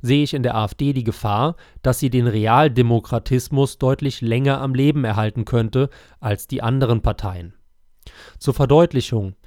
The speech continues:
wenn ich mich an der Bundestagswahl beteiligen müsste, würde ich die Grünen wählen.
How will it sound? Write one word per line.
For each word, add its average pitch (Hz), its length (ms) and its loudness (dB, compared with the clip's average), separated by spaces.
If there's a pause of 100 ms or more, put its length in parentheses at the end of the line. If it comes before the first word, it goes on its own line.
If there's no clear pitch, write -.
(280)
wenn 127 120 2
ich 131 140 -2
mich 143 220 0
an 131 100 -2
der 131 80 2
Bundestagswahl 123 760 2
beteiligen 123 520 -2
müsste, 131 640 0
würde 156 260 0
ich 151 100 -2
die 165 120 -4
Grünen 170 400 0
wählen. 90 340 -4